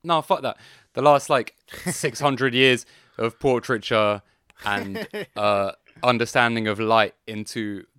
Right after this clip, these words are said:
Speaker 1: the way he captures isn't an aggressive word, but yeah, archives, records these true stories.
Speaker 2: Yeah, that's a really important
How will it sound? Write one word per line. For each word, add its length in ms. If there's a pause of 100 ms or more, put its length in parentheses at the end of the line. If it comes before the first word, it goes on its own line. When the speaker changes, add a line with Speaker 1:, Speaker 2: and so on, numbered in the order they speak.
Speaker 1:
the 100
way 240
he 380 (160)
captures 480
isn't 180
an 60
aggressive 480
word, 260
but 160
yeah, 240
archives, 500
records 540 (280)
these 220
true 300
stories. 720
Speaker 2:
Yeah, 280 (140)
that's 160
a 60
really 180
important 500